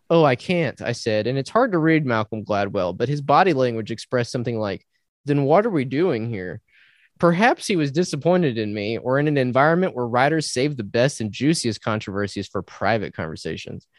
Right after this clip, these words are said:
I just thought this was how it was done. We said one thing in public, and backstage, we said what we really thought.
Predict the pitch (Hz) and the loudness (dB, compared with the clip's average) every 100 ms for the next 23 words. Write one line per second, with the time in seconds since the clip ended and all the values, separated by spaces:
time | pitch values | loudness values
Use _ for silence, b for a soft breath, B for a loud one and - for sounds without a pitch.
0 | b b b - 311 - 151 143 147 127 | b b b -2 0 4 4 4 -2 -2
1 | 143 151 156 156 135 151 180 98 - _ | 0 2 2 0 -2 -2 -2 -4 -10 _
2 | _ 165 - 135 127 147 147 147 143 - | _ -2 0 2 2 2 2 0 0 0
3 | 147 160 151 120 107 117 120 - 120 117 | 0 0 -4 -6 -2 -2 -2 -2 -2 -2
4 | 123 135 - 120 104 101 98 98 107 95 | -6 -8 -4 -4 -4 -4 -6 -6 -4 -4
5 | 101 87 82 | -4 -6 -8